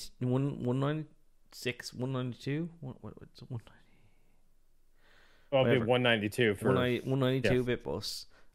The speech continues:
Speaker 1: and
Speaker 2: Mm-hmm.
Speaker 1: seven six forty CUDA cores. So the fact that that leak lines up means that they're, they're doing one oh, one oh three and one oh four. I, I, I think, in my opi-, my personal opinion,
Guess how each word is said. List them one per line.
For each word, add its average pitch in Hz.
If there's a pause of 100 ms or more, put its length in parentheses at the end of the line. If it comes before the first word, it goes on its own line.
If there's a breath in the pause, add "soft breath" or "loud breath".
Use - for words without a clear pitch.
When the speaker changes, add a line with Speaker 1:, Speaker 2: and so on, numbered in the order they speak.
(120)
Speaker 1:
and 98
Speaker 2:
Mm-hmm. 110
Speaker 1:
seven 104
six 135
forty 113 (240)
CUDA 143
cores. - (340 soft breath)
So 113 (160 loud breath)
the 117
fact 139
that -
that 131
leak 120
lines 107
up - (140)
means 101
that 101
they're, 101
they're 101
doing 104 (340 soft breath)
one 98
oh, 170 (260)
one 123
oh 165
three 110
and 98
one 85
oh 76
four. - (720)
I, 104
I, 107
I 131
think, -
in 110
my 104
opi-, 107
my 95
personal 80
opinion, -